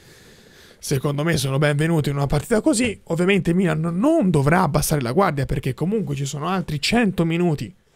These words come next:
tra primo e secondo tempo da giocare, ma sicuramente possiamo andarla ad affrontare con una mentalità totalmente diversa, anche perché poi abbiamo Atalanta e Lazio, e quindi bisogna evitare di fare sforzi in una partita, in un confronto che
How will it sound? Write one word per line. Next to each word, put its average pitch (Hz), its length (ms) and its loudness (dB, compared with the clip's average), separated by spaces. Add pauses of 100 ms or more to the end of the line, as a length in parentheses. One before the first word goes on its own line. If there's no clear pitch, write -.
(220)
tra 117 220 -6
primo 180 260 0
e 147 40 2
secondo 160 360 -2
tempo 147 440 -4 (720)
da 139 140 -2
giocare, 135 500 -4 (1400)
ma 143 200 -2
sicuramente 156 580 -2
possiamo 135 440 -6 (800)
andarla 147 500 -2
ad 143 80 0
affrontare 139 540 -2
con 127 160 -6
una 123 120 -8
mentalità 131 440 -4
totalmente 139 400 -8
diversa, 143 420 -4
anche 131 160 -8
perché - 300 -6
poi 147 160 -2
abbiamo 139 280 -2
Atalanta 139 520 -4
e - 20 -2
Lazio, 123 520 -4 (420)
e 131 180 -6
quindi 151 340 -6
bisogna 135 340 -4
evitare 131 260 -4
di 127 100 -8
fare 143 200 -4
sforzi 139 420 -4
in 104 80 -10
una 127 100 -8
partita, - 540 -8
in 120 60 -8
un 123 120 -10
confronto 127 600 -6
che - 200 -16